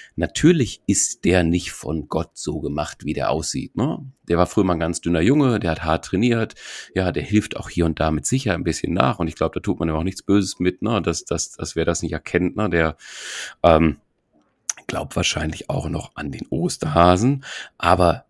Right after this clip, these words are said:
der schmälert das nicht, weil der steht jeden Morgen um drei Uhr dreißig auf, macht eine Kardioeinheit, frühstückt, macht eine Krafttrainingseinheit, geht arbeiten, kümmert sich abends um seine Familie und beginnt von vorne. Harte, harte Arbeit, harte Disziplin, eine gesunde Ernährung, Vollgas und das in, in vielen Bereichen seines Lebens.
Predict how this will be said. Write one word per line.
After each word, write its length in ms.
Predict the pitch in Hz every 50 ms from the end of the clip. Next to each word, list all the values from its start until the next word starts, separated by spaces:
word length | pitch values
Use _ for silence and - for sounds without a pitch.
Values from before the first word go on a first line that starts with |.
| _ _ _ _ _ _ _ _ _ -
der 100 | 87 87
schmälert 480 | - - 98 95 123 180 180 - -
das 160 | - - -
nicht, 280 | - - - - - -
weil 100 | - 85
der 100 | 85 80
steht 240 | - - 80 76 -
jeden 260 | - 87 101 - 143
Morgen 320 | 139 120 104 104 - -
um 120 | - 80 -
drei 200 | 82 80 80 73
Uhr 80 | 73
dreißig 520 | - - - 69 71 69 - - - - -
auf, 340 | 101 113 135 139 - - _ _
macht 220 | - 87 - -
eine 100 | - 80
Kardioeinheit, 680 | - - 107 117 120 107 95 98 95 87 87 85 -
frühstückt, 480 | - - - 107 101 - - 95 - -
macht 200 | - 78 - -
eine 100 | 76 73
Krafttrainingseinheit, 1040 | - - 101 95 - - - 90 85 82 - - - 80 82 80 78 76 73 - _
geht 200 | - 78 - -
arbeiten, 540 | - 85 85 80 85 85 73 - - 82 80
kümmert 240 | - - - 73
sich 180 | - - - -
abends 180 | - - - -
um 80 | - 80
seine 80 | 80
Familie 460 | - - 87 87 90 95 87 - 82
und 180 | 80 80 80 -
beginnt 280 | - - - 78 73 -
von 140 | - -
vorne. 460 | - - - - - - - - - _ _ - - - - - - - - - _ _ _
Harte, 420 | - 80 78 - - 80 78 - _
harte 340 | - 80 78 76 - - 78
Arbeit, 500 | 85 113 131 123 117 107 104 - - 101
harte 240 | 92 85 - - -
Disziplin, 640 | - - - - - - - 98 98 95 95 90 - _ _
eine 100 | 82 76
gesunde 360 | 78 73 80 80 78 76 76
Ernährung, 500 | 73 82 82 85 82 78 82 78 80 80
Vollgas 680 | - - - 82 82 80 76 - 78 78 80 78 -
und 200 | - - 73 -
das 160 | 73 71 -
in, 160 | - 85 - -
in 80 | 80
vielen 340 | - - - - 107 104 87
Bereichen 340 | - - - 78 78 - 78
seines 280 | - - 73 - -
Lebens. 440 | - - - - - - - - -